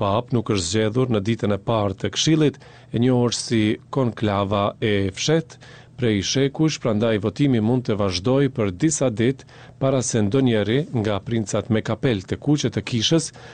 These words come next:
t'i marrë shumicën e nevojshme prej dy të tretat e votave për t'u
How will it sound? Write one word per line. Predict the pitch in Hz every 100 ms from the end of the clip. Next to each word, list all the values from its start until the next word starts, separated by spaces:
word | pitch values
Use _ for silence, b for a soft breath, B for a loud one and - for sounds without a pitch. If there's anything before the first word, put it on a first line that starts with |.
| B -
t'i |
marrë | 123 127 -
shumicën | - 139 151 - 104
e | - 135
nevojshme | 123 107 101 - 139 147
prej | - 120 107 98
dy | 143 139
të | 117
tretat | 113 104 101 139 -
e | 123
votave | 101 104 123 131 151
për | 135
t'u | 127